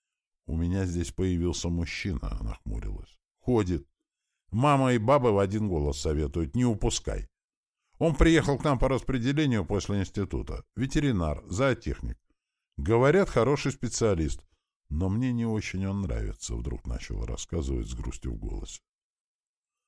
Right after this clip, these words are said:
«Давай еще подолью», — подхватилась, заметив пустую мою кружку. Я молча кивнул, не зная, как реагировать на признание девушки. Со мной у нее явно нет будущего,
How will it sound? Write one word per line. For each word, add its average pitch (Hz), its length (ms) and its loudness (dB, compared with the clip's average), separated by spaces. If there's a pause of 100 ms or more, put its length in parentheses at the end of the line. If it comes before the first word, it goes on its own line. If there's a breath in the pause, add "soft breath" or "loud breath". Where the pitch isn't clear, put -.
«Давай 143 320 4
еще 98 220 2
подолью», — 69 560 -2 (180)
подхватилась, 104 640 0
заметив 78 460 -2
пустую 76 360 -4
мою 71 220 -2
кружку. 73 440 -10 (1300)
Я 80 300 -2
молча 78 400 -4
кивнул, 71 440 -2
не 113 160 0
зная, 90 340 0
как 85 220 -4
реагировать 92 600 0
на 80 80 -2
признание 73 540 -2
девушки. - 540 -8 (760)
Со 135 220 2
мной 190 220 2
у 170 60 2
нее 131 200 4
явно 139 380 4
нет 95 260 2
будущего, 67 680 -4